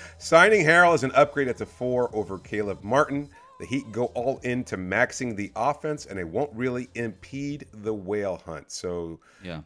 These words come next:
Speaker 1: Harrell, a free agent at this point, but there are, of course, extenuating circumstances for him. He was arrested in Richmond, Kentucky,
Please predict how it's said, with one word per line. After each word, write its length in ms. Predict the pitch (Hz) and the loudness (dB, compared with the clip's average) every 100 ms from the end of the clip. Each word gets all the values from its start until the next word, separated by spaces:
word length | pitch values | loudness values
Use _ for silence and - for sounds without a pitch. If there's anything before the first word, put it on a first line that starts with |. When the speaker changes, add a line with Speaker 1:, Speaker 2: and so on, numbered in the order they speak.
| - | 0
Speaker 1:
Harrell, 380 | 113 123 127 123 | 2 4 4 2
a 180 | 104 101 95 | -4 -8 -8
free 320 | - 139 120 | -8 -6 -2
agent 360 | 143 139 131 | -2 -2 -6
at 160 | - - | -10 -10
this 200 | 113 - | -10 -12
point, 280 | - 170 240 - | -8 -8 -8 -8
but 160 | 139 139 | -8 -6
there 100 | 127 | 0
are, 220 | 123 120 | 2 2
of 80 | 113 | 0
course, 280 | - 127 - | -4 -4 -6
extenuating 840 | 104 - 117 110 110 101 92 87 | -16 -10 -6 -4 -4 -4 -6 -10
circumstances 880 | - 117 - 113 - 117 117 101 - | -8 -10 -10 -16 -12 -12 -12 -16 -18
for 180 | 101 | -18
him. 300 | 95 123 139 | -14 -12 -12
He 160 | 104 87 | -12 -12
was 280 | 87 95 90 | -8 -8 -8
arrested 600 | 90 85 107 - 95 - | -12 -10 -10 -10 -12 -10
in 240 | 98 87 - - - _ - | -10 -10 -12 -20 -20 _ -16
Richmond, 760 | 87 127 226 - 196 226 214 - | -4 -2 -2 -4 0 0 -2 -10
Kentucky, 920 | 165 151 143 - 208 - 98 90 | -8 -8 -8 -6 -6 -4 -8 -10